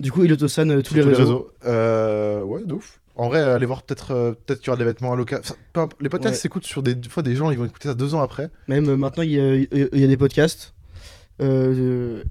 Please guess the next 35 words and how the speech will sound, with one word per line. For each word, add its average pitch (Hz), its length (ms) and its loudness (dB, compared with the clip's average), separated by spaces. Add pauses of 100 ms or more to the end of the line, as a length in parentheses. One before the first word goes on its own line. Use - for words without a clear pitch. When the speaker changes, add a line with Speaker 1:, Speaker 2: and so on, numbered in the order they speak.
Speaker 1:
et, 151 220 0
euh, 131 320 0
des 127 100 -2
Speaker 2:
De - 60 4
ouf, 311 60 6
Speaker 1:
vêtements 147 120 -2
Speaker 2:
tu 131 40 -4
Speaker 1:
bientôt. 135 120 -2
Speaker 2:
fais 165 80 2
des 165 60 4
podcasts, 254 300 -6
j'avoue. 185 220 -4 (340)
Speaker 1:
Et 143 160 0
on 143 60 0
va 131 60 -2
peut-être 160 180 -6
faire 151 80 -2
un 139 60 0
podcast 135 260 -8
après. 135 280 -8 (520)
Speaker 2:
On 101 60 -8
va - 20 -8
peut-être 98 120 -18
faire 117 100 -4
un 110 40 -6
podcast 107 260 -10
après. 101 220 -16
On 107 60 -6
va 107 60 0
faire 160 120 4
un - 60 2
podcast 110 260 -4
après. - 140 -14 (320)
Speaker 1:
Let's 135 360 2
go. 123 200 4